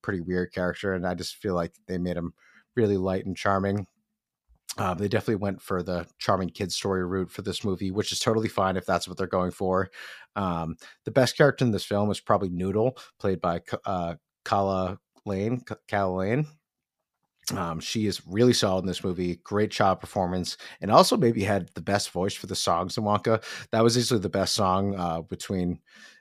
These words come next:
in the film was the one between her and Wonka. I thought the songs overall were pretty lackluster, not great. You know, it's a pretty flawed film.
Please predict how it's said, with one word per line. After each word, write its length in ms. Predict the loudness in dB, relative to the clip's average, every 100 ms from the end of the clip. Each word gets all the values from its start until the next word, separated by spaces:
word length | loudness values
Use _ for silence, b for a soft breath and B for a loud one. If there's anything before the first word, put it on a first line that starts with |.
| _ -2
in 60 |
the 60 | -2
film 320 | 0 0 0
was 260 | -2 -4 -6
the 100 | -4
one 180 | -2
between 320 | -4 -6 -6 -2
her 160 | -2
and 80 | 0
Wonka. 320 | 0 0 -2
I 140 | -2 0
thought 240 | -2 -2
the 60 | -2
songs 300 | 0 0 -2
overall 400 | 0 2 2 2
were 100 | -2
pretty 220 | -6 -2
lackluster, 640 | -2 -2 -2 -4 -2 -4
not 260 | -2 -4 -2
great. 280 | -2 -2 -4 B B B -2
You 80 |
know, 220 | 2 2 0 -2
it's 180 | -2
a 40 | -4
pretty 300 | 2 2 2
flawed 340 | 2 2 2
film. 440 | 0 0 0 -4